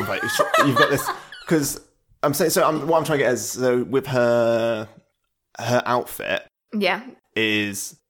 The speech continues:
Speaker 2: It's not
Speaker 1: not
Speaker 2: even a proper skirt, is
Speaker 1: Yeah,
Speaker 2: it?
Speaker 1: it's not battle ready.
Speaker 2: Yep.
Speaker 1: It's, and it kind of, and then that, does that feed into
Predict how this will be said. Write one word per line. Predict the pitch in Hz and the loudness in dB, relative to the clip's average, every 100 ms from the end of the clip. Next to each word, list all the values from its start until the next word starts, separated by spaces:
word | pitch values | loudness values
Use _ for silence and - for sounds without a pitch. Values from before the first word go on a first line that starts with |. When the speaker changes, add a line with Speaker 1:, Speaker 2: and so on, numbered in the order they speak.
| _ _ - | _ _ -10
Speaker 2:
It's | - | -6
not | 214 196 | 0 2
Speaker 1:
not | 220 | 2
Speaker 2:
even | 208 | -2
a | |
proper | 196 208 | -8 -10
skirt, | 226 240 208 196 | -10 -8 -8 -6
is | 214 | 0
Speaker 1:
Yeah, | 135 | 0
Speaker 2:
it? | 120 | 0
Speaker 1:
it's | 120 151 | -2 -2
not | - | -2
battle | 139 120 123 | -2 -2 0
ready. | 117 110 107 107 - 170 165 | 0 0 -2 -8 -10 -10 -4
Speaker 2:
Yep. | 240 220 | 0 2
Speaker 1:
It's, | 127 - - - | 2 -2 -6 0
and | 120 120 | 0 2
it | 131 | -2
kind | 143 131 127 | 0 2 2
of, | - - | -2 -4
and | 120 117 | -2 0
then | 120 | 2
that, | 123 117 | 0 -2
does | 113 | -2
that | 123 - | -2 -4
feed | 123 117 | -4 -2
into | 117 113 - 110 104 107 | 0 -2 -2 -2 0 -2